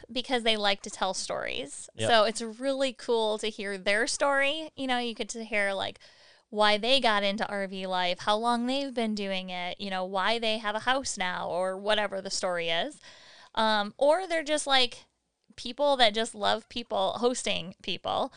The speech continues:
Speaker 2: Mm-hmm.
Speaker 1: Um, and so that's a really fun story as well. You get to save money. Like I said, some of these places are free. Um, now, the Harvest Host, you do have to pay, um, but it's still cheaper than a campground, um, especially in some areas,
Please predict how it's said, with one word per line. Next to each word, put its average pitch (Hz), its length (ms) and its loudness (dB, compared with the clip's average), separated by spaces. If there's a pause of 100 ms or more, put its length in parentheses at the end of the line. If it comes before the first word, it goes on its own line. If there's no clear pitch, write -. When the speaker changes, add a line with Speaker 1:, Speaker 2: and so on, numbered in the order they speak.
(100)
Speaker 2:
Mm-hmm. 123 320 -4
Speaker 1:
Um, 214 380 2
and 220 220 -4
so 214 160 2
that's 202 260 0
a 240 60 -2
really 208 280 -4
fun 196 300 -2
story 180 380 -2
as 180 180 -4
well. - 300 -6 (880)
You 233 80 -4
get 233 120 0
to - 60 -2
save 214 200 4
money. 202 420 0 (920)
Like 220 100 2
I 208 80 2
said, 202 400 0
some 226 220 -2
of - 20 -2
these 220 180 0
places 214 320 -4
are 185 140 0
free. 240 400 -2 (500)
Um, 220 320 4
now, 254 160 6
the 254 100 4
Harvest 240 280 0
Host, 226 180 0
you 220 80 -2
do 208 120 -2
have 202 100 -4
to 196 100 -10
pay, 233 540 2 (140)
um, 220 320 2
but 226 100 2
it's 220 140 -2
still 247 180 2
cheaper 214 340 -6
than 185 100 -8
a 180 40 -6
campground, - 640 -2 (440)
um, 202 380 0
especially 233 440 0
in 202 100 2
some 190 240 0
areas, 208 640 2